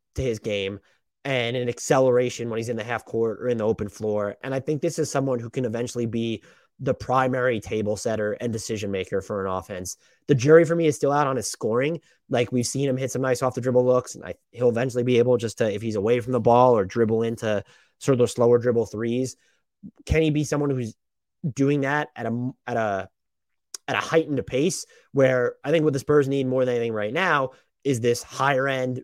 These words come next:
really quick off the dribble shot maker. I think that Josh Primo is their best bet at getting that on the roster right now. It's him, or it could be Malachi Branham,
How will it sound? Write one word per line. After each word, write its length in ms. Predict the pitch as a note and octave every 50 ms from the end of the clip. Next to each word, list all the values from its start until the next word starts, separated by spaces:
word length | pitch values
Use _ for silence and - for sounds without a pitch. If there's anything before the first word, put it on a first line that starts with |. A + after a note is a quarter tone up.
| _ -
really 340 | A#2+ B2 C3+ C#3 C3+ B2+ A#2
quick 340 | - - C3 B2 A#2 -
off 160 | - B2 A#2+ -
the 60 | B2
dribble 220 | A#2 B2 G#2 G#2
shot 260 | G2+ - F3 F3+ E3+
maker. 460 | C3+ C3+ B2+ A#2 - B2 A#2 A#2+ A#2+ - _ _ _ _ _ _ _ _
I 60 | - C#3
think 160 | B2 C#3+ B2+
that 120 | C3+ C3
Josh 260 | - C#3+ C3 B2+ -
Primo 280 | - - C#3+ C#3 C3 B2+
is 80 | A#2 A2
their 140 | B2 A#2 G#2
best 440 | F#2+ - - C3+ A#2 A2+ - G#2+ -
bet 300 | A#2+ A2+ A2+ G2 - - _ -
at 120 | A#2+ A2
getting 260 | A2+ C3 A#2+ A#2 A2+
that 120 | G#2+ G#2+ A2
on 80 | A2+
the 80 | G#2+ G2
roster 320 | G#2 A2 A2+ A2 - -
right 220 | G#2+ G#2+ G2 F#2 G2
now. 240 | A2+ A#2 A2 G#2
It's 100 | G#2 G#2
him, 260 | - - D3+ D#3 D3+ D3
or 100 | C3 B2
it 100 | A#2+ -
could 100 | E3 D#3
be 80 | D#3
Malachi 420 | C#3+ C3+ C3 C3+ C#3 C3+ C#3 B2 A#2+
Branham, 460 | A2 A2 A2+ A2+ A#2 B2 B2+ C#3